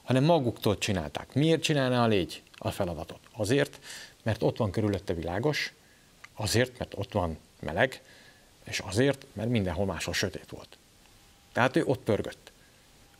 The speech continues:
És pillanatok alatt megvolt a, a jelenetünk. A legyeket elengedtem.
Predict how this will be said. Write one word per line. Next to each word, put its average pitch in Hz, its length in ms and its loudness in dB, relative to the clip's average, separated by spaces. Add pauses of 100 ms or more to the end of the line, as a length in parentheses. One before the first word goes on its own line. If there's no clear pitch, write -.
(420)
És - 80 -6
pillanatok 113 360 0
alatt 101 180 4
megvolt 85 360 -4
a, 90 180 0
a 104 120 -6
jelenetünk. - 580 -6 (180)
A - 80 0
legyeket 202 340 0
elengedtem. - 520 -10